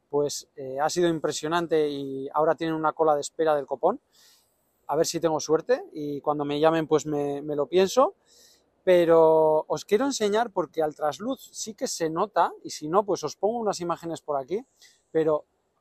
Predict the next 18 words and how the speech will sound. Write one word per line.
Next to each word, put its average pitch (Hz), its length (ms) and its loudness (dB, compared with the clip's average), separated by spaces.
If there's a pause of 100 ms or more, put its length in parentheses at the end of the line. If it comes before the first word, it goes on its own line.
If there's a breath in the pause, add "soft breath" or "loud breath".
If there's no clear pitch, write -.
(120)
precisamente, 240 880 -4
a 156 120 -8
ver, 202 200 -2 (680)
a 156 120 -8
ver 185 160 -2
si 254 360 -10
se 160 260 -6
ven 190 180 -4
los 208 160 -2
bollitos. 165 680 -6 (460)
Es 165 140 -8
difícil 180 400 -8
verlo 160 280 -2
en 147 100 -8
directo. 156 460 -8 (320)
Fijaros 170 460 -6
por 151 180 -6
aquí, 147 340 -10